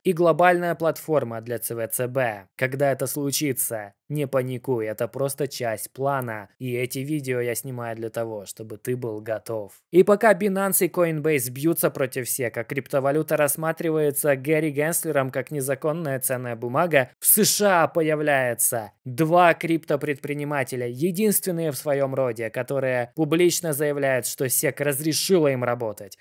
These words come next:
Она дала им регулирование в С Ш А впервые в истории. Они могут продавать криптотокены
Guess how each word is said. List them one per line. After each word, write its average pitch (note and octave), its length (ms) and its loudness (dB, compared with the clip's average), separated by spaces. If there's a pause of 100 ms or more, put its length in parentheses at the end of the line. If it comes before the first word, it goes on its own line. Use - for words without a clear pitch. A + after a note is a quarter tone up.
Она C3+ 240 -2
дала D3+ 540 4
им D#3+ 200 0
регулирование F3+ 880 4
в C3 40 -2
С E3 140 -2
Ш C#3+ 360 0
А A#2 40 2
впервые C#3+ 800 2
в C3+ 120 -2
истории. C3 800 2
Они C#3 260 -4
могут C#3+ 400 -2
продавать C3+ 520 -2
криптотокены C#3+ 1120 -2